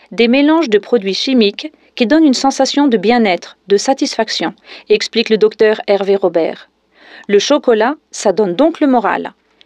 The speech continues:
Et puis, c'est bon pour la santé, surtout le chocolat noir, parce que ça favorise la circulation du sang dans les artères. Donc, ça prévient des maladies qui peuvent toucher le cerveau et le corps à l'âge adulte.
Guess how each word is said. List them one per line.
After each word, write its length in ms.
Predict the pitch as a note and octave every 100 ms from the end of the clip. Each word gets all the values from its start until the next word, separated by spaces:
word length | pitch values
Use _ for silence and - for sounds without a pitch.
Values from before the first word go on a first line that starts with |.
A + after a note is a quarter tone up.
| _ _ _
Et 120 | A#3+
puis, 320 | A#3 A#3+ D#4 G4 -
c'est 200 | - A3+
bon 180 | A#3+ D#4+
pour 140 | C#4+
la 120 | C#4
santé, 440 | C4+ B3 A#3 F#3+ - _ _ -
surtout 420 | - C#4+ - E4+
le 80 | D#4+
chocolat 400 | C#4+ C4+ C4 A#3
noir, 400 | F#3+ D#3+ G3+ - _ _ -
parce 180 | B3
que 100 | -
ça 160 | A#3+ C#4+
favorise 580 | - C#4 C#4+ C#4+ D4 B3
la 80 | F#3+
circulation 640 | C#4+ C#4+ C#4+ C4+ - C4
du 120 | A3
sang 240 | A3+ C4+ C#4+
dans 80 |
les 200 | A3+ G3
artères. 500 | A#3 - F#3+ D#3+ F#3+ - _ - - _
Donc, 340 | G3 A3+ F4 -
ça 220 | - - G#3
prévient 360 | C4+ B3 D#4
des 100 | C4+
maladies 480 | A3+ A3 G#3+ F#3+ C#4+
qui 120 | D4
peuvent 260 | - G#3 G#3
toucher 380 | B3 A#3+ A#3+ A#3+
le 100 | G3+
cerveau 500 | - F#3 F#3 A#3+ A4 _ _
et 100 | G#3+
le 120 | G3+ G3+
corps 340 | C4 C#4+ D#4
à 80 | A#3
l'âge 200 | C4 C4
adulte. 420 | A#3+ F3 D#3